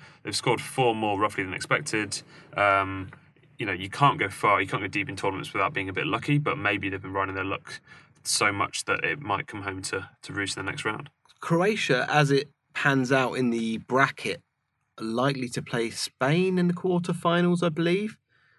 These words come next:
Speaker 2: which Spain should be worried a little bit, I think, about Croatia. They, they seem to have a mix of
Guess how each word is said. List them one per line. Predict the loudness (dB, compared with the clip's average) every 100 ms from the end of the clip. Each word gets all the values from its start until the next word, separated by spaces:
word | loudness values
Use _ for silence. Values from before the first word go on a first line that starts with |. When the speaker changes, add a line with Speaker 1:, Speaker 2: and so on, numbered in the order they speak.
| _
Speaker 2:
which | -2 -2 0
Spain | -4 2 2 4
should | 2 2
be | 2
worried | 2 2 0
a | 0
little | -2 -2
bit, | -4 -4
I | -4
think, | -4 -4
about | -2 -2
Croatia. | 0 -2 0
They, | 2 4
they | 4 6
seem | 6 6
to | 6
have | 4 2 -6 _ _ _ _
a | 4
mix | 6 6 4 0
of | -2